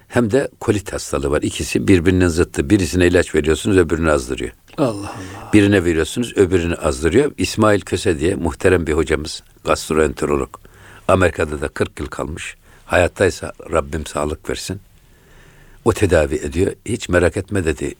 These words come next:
Speaker 1: "Kurtaracağız senin kayınçoyu," dedi. "Yalnız sizinle bizim çok bir arada olmaya ihtiyacımız var," dedi. İlahiyatçılarla,
Speaker 2: Hmm.
Speaker 1: hoca, ila-,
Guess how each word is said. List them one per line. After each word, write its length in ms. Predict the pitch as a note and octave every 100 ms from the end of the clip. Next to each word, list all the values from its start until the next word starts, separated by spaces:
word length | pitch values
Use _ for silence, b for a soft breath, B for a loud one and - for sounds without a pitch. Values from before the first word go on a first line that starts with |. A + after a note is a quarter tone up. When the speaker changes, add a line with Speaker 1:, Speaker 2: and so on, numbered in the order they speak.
| _ -
Speaker 1:
"Kurtaracağız 580 | - D#2 - E2+ E2 F#2+
senin 220 | - D2+
kayınçoyu," 460 | C#2+ C#2+ B1+ - D2+
dedi. 220 | E2 -
"Yalnız 420 | F#2+ G2 D2+ - - B B B B B B
sizinle 640 | - - G2 A2 A2+ E2+
bizim 200 | G2+ F#2
çok 460 | F#2 - A#2 G2 -
bir 120 | G#2
arada 300 | F2+ F2 D#2+
olmaya 280 | D2+ D#2+ E2
ihtiyacımız 580 | D2+ - D2+ D#2 D#2 C#2
var," 180 | C#2 -
dedi. 280 | - - - D2+ _ _ _ _ _ _ -
İlahiyatçılarla, 920 | - D#2+ D2 E2 D2+ - F2 F#2 C#2+ - -
Speaker 2:
Hmm. 280 | D3+ B2+
Speaker 1:
hoca, 200 | A#2+ G#2+
ila-, 320 | G2+ F2 D#2